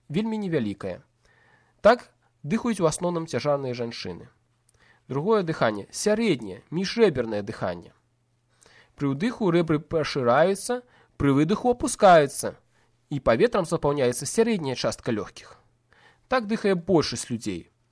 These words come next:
Ніжняе, трэцяе дыханне. Трэцяе дыханне – ніжняе,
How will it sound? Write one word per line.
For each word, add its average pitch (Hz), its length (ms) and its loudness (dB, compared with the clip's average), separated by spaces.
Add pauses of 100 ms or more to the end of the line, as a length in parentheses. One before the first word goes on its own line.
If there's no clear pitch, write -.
(680)
Ніжняе, 170 720 -2 (320)
трэцяе 170 400 -2
дыханне. 101 480 -4 (880)
Трэцяе 214 320 0
дыханне – 117 320 0
ніжняе, 139 560 -4